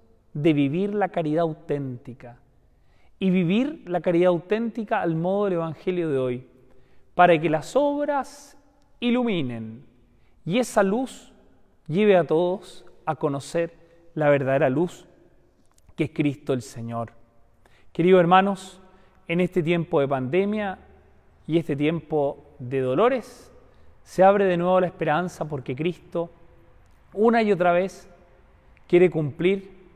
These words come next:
la promesa de darnos para compartir a través de nosotros. Que el Señor nos regale la fuerza solidaria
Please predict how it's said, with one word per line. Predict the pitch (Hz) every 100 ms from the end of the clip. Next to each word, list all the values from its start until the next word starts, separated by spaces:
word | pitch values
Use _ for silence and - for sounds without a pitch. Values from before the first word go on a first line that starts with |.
| _ _ -
la | 156 170
promesa | 147 143 151 - 151 147 - -
de | 127 139
darnos | 143 135 135 139 139 - - - - - _ _ _ _ - -
para | 139 131
compartir | - 160 143 127 117 - 131 143 - - - - -
a | 165
través | 139 139 135
de | 123
nosotros. | 117 - 117 110 113 - _ _ _ _ -
Que | -
el | 151
Señor | - 170
nos | 180 156
regale | 151 156 156 160 156 - -
la | 131
fuerza | - 147 -
solidaria | - 135 127 131 135 135 139